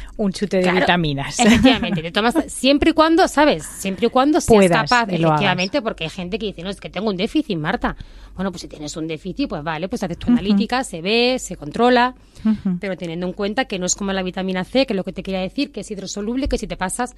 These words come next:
Speaker 2: lo eliminas.
Speaker 1: Ujú. Este activo, el retinol, eh, ya para terminar,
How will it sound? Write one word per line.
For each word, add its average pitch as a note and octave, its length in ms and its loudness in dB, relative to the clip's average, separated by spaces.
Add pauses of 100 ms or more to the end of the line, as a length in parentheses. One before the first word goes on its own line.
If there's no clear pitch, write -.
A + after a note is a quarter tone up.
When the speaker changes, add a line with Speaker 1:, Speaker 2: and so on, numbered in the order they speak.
(260)
Speaker 2:
lo F#3 80 -10
eliminas. E3 460 -10
Speaker 1:
Ujú. F3 300 -2 (540)
Este A#3 260 2
activo, C4+ 360 4
el B3 80 4
retinol, A3 680 4
eh, E3+ 640 4
ya E3+ 160 2
para F3+ 240 0
terminar, E3+ 500 -2